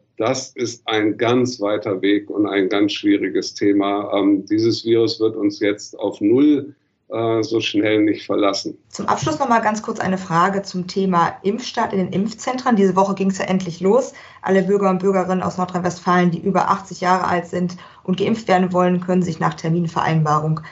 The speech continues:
Speaker 2: endlich impfen lassen in den nächsten Wochen. Und auch der AstraZeneca-Impfstoff, wir hatten das Thema ja auch schon letzte Woche, ähm, wird dort beispielsweise bei Rettungssanitätern oder anderen Mitarbeitern aus medizinischen Bereichen, die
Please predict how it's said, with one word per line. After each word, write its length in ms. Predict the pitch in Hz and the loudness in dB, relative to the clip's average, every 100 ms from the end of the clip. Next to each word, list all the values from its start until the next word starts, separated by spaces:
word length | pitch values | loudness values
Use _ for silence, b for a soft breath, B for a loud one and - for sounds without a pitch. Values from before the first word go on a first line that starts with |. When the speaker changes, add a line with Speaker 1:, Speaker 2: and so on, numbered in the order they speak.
| B B | B B
Speaker 2:
endlich 380 | 175 175 160 - | 0 0 -2 0
impfen 280 | 208 220 220 | 0 2 2
lassen 280 | 202 190 196 | 2 2 2
in 60 | |
den 140 | 190 180 | 4 4
nächsten 380 | 180 190 185 175 | 2 0 0 2
Wochen. 360 | 170 180 170 B B | 2 0 -2 B B
Und 140 | - - | -2 2
auch 160 | 180 | 2
der 160 | 185 - | 2 -2
AstraZeneca-Impfstoff, 920 | 170 190 214 208 208 190 190 196 185 | -2 -6 -8 -8 -6 -4 -4 -2 -2
wir 120 | 170 | -2
hatten 140 | - 170 | -4 -6
das 100 | 165 | -6
Thema 220 | 180 170 | -6 -4
ja 120 | 156 | -4
auch 40 | 165 | -4
schon 160 | 175 | 0
letzte 340 | 180 185 175 170 | 0 0 -4 0
Woche, 340 | 165 175 160 B B B - | 2 2 -2 B B B -2
ähm, 220 | 170 160 | 0 2
wird 200 | 170 165 | 0 2
dort 200 | 170 160 | 2 2
beispielsweise 680 | 160 160 165 - 156 160 165 | 2 0 -2 -4 0 2 2
bei 340 | 151 151 147 170 | 2 2 2 0
Rettungssanitätern 920 | 175 180 165 160 160 175 165 160 165 | -2 -2 -2 0 0 0 2 0 0
oder 300 | 156 143 160 | 0 2 2
anderen 240 | 165 156 | 2 2
Mitarbeitern 500 | - 147 156 170 160 | 2 0 0 0 -2
aus 200 | 156 - | -2 -2
medizinischen 520 | 156 156 175 165 165 | -4 -2 -2 0 0
Bereichen, 480 | 151 147 156 - 156 | 2 2 2 2 -2
die 140 | - | -4